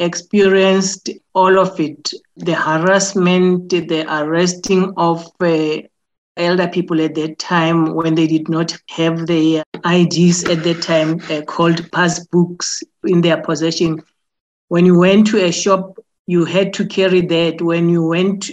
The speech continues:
to your neighbor, you had to carry that, because if those policemen could come across you, going to your neighbor without that, you would be thrown into the back of a pickup van and taken to the police station.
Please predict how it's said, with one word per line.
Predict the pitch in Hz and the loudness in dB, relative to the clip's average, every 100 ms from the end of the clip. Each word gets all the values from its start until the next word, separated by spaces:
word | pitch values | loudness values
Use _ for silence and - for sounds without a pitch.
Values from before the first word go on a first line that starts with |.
| - | -10
to | - | -2
your | 185 165 | 2 2
neighbor, | 165 185 190 175 180 180 _ _ - | 2 2 2 0 -2 -4 _ _ -4
you | 165 | 0
had | 180 190 | 0 0
to | 214 | -2
carry | - 196 190 185 | -2 0 2 2
that, | 170 170 180 | 2 -2 -2
because | 180 190 180 - | -4 -2 -4 -2
if | 208 185 - - | -2 -2 -4 -2
those | 175 185 190 | 4 4 4
policemen | 196 - 170 175 190 190 170 180 170 - | -2 -2 2 4 2 0 2 2 0 -2
could | 175 165 - _ _ _ | -6 -6 -14 _ _ _
come | - 190 185 | -4 0 0
across | 175 196 185 180 | 0 0 0 0
you, | 170 170 190 180 208 - _ _ - | 0 2 4 2 0 -8 _ _ -4
going | 175 202 214 | 2 4 4
to | 214 | 4
your | 180 | 0
neighbor | 170 170 185 170 165 | 0 -2 -2 0 0
without | 165 165 175 180 170 | 0 -2 -2 -2 -2
that, | 165 165 151 151 - _ _ _ _ - | -2 -2 -4 -8 -16 _ _ _ _ -4
you | 175 | 2
would | 170 156 | 4 4
be | 180 | 2
thrown | 190 196 202 | 4 2 4
into | 208 196 185 | 2 0 -2
the | 170 | -4
back | 165 165 175 | -2 -2 -2
of | 190 185 | -4 -2
a | 165 165 - | -4 -4 -6
pickup | 185 185 170 - | -6 -2 -4 -2
van | 160 156 156 151 _ - | -4 -2 -4 -8 _ -12
and | 151 143 | -8 -4
taken | 165 165 170 165 | -2 0 -2 -2
to | 165 | -4
the | 156 - | -6 -4
police | 151 151 | -4 -4
station. | - 147 139 135 127 | -4 -2 -2 -6 -10